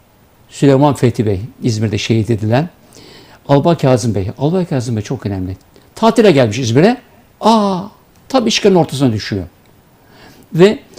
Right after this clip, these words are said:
eee, Vatanım Sensin'deki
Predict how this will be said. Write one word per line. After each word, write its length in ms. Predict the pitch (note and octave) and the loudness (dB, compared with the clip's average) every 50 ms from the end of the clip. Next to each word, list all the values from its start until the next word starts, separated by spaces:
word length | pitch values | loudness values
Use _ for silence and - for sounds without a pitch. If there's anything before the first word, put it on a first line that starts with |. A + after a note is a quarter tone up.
| - - - - - - _ - | -20 -20 -20 -20 -20 -10 _ 0
eee, 560 | C#3+ C#3 C#3 C#3 C#3 C#3 C#3 C#3 C#3 C#3+ - - - - - - - _ _ _ _ _ _ _ _ _ _ _ _ - | 2 4 4 4 4 4 4 2 2 0 -2 -4 -6 -8 -10 -12 -16 _ _ _ _ _ _ _ _ _ _ _ _ -2
Vatanım 320 | - D3 - F#3 F#3 F#3 | -2 2 2 4 4 4
Sensin'deki 720 | - - F3+ E3+ D#3+ - F3+ C#3+ F3 D3 - F3+ G3+ - - | 4 4 4 2 2 2 2 0 2 4 4 4 4 2 -2